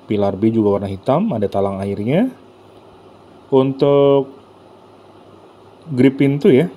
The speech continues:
handle grip pintu model tarik ya, dengan akses smart key model sentuh. Jadi ketika sahabat tinggal sentuh aja, mobil akan otomatis terbuka atau tertutup.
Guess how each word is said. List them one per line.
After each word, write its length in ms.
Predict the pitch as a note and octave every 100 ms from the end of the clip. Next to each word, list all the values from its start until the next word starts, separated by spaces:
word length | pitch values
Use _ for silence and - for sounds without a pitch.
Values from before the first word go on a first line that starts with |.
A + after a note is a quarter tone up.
| - -
handle 320 | A2+ A2+ A2+
grip 240 | A2 A#2+ A#2+
pintu 640 | A#2 A2+ D#3+ E3+ F3+ F#3
model 320 | D#3+ A2+ G#2+
tarik 400 | G#2 G#2+ G2+ -
ya, 160 | - D#3 - - - - - G#2+
dengan 320 | G2+ G2+ G2+
akses 240 | G2 A#2+
smart 240 | - G2 F#2+
key 160 | C3+
model 320 | C#3 A2 G2+
sentuh. 320 | F#2+ A#2+ A2+ G2+ - - - - - - - -
Jadi 160 | - G#2+
ketika 1040 | - G#2 G2+ F#2+ - G#2+ G#2+ G#2+ G#2+ G#2
sahabat 560 | - G#2+ G2 G2+ G#2+ G#2 - - - -
tinggal 240 | A2+ G#2+ G#2+
sentuh 400 | A2+ A2 G#2 D3
aja, 320 | A#2 A2 E3 A#3 - - - - - - - - - -
mobil 240 | A#2+ A2+ B2+
akan 320 | C3+ C3+ B2+
otomatis 320 | B2 A2+ B2
terbuka 720 | - G2 F#2+ - C#3+ F#3+ A3
atau 320 | G#2+ F#2+ A2
tertutup. 480 | G#2+ - G3+ G2 F#2+